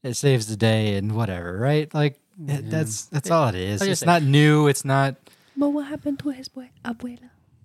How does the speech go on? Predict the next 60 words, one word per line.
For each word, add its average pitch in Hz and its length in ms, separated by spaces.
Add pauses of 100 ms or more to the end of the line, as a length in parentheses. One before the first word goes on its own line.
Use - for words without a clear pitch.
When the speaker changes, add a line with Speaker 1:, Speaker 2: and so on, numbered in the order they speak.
(540)
Speaker 1:
She's 139 220
okay. 160 480 (160)
Speaker 2:
Yeah, 170 160
his 120 140
abuela 120 420
is 113 120
okay. 120 280
Speaker 1:
She 123 160
lived. 131 420
Speaker 3:
Did 262 140
he 294 100
ever 302 160
buy 294 180
her 277 180
a 262 40
house? 262 300 (640)
Speaker 1:
Probably. 151 580 (400)
With 135 120
Speaker 2:
Well 135 100
Speaker 1:
all 139 80
that 131 240
music 135 360
money 120 280
he's 113 160
gonna 110 220
get. 113 280 (540)
Speaker 2:
Or - 80
Speaker 3:
With 269 80
Speaker 2:
the 262 60
Speaker 3:
all 262 80
the 254 100
Speaker 2:
fucking 226 180
Speaker 3:
vampire 226 300
Speaker 2:
bag 127 260
of 127 60
Speaker 3:
money? 123 80
Speaker 2:
money 127 240
he 127 100
gave 127 180
Speaker 1:
Or, 165 100
Speaker 2:
his 175 100
brother. 196 260
Speaker 1:
oh, 196 40
yeah, 202 180
no, 151 160
that's 139 240
what 123 80
happened. 110 400
Yeah, 117 100
he 104 120
gave - 80
Speaker 2:
He's 135 100
Speaker 1:
his 120 60
Speaker 2:
like, 123 120
Speaker 1:
brother 107 160
money. 104 240
Speaker 2:
"Here's 139 300
ten 131 200
million 131 300
dollars. 123 540